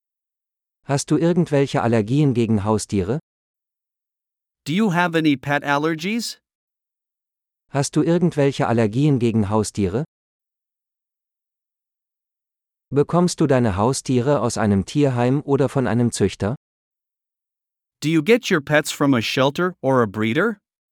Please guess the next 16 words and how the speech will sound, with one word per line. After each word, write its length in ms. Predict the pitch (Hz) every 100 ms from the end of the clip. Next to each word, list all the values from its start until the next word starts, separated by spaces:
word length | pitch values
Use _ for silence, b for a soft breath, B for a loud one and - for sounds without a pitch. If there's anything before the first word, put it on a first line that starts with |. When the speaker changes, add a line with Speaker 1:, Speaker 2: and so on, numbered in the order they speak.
| _ _ _ _ _ _ _ _ _ -
Speaker 1:
Bekommst 480 | 143 - 170 175 -
du 60 |
deine 300 | 143 127 107
Haustiere 640 | 95 123 - 139 120 143 117
aus 160 | 117
einem 280 | - 104 95
Tierheim 560 | - 147 135 120 127 147
oder 240 | 139 139 127
von 180 | 131
einem 240 | 110 120 117
Züchter? 420 | - 95 - 101 - _ _ _ _ _ _ _ _ _ _ _ _ _ _ _ _ _ _ _ _ _ _ _ _ _ _ _ _ _ _ _ _
Speaker 2:
Part 260 | - 240 -
two, 360 | 226 220 98 90 _ -
Talking 400 | 170 185 214 180
About 300 | 160 170 -
Pets. 460 | 185 98 - -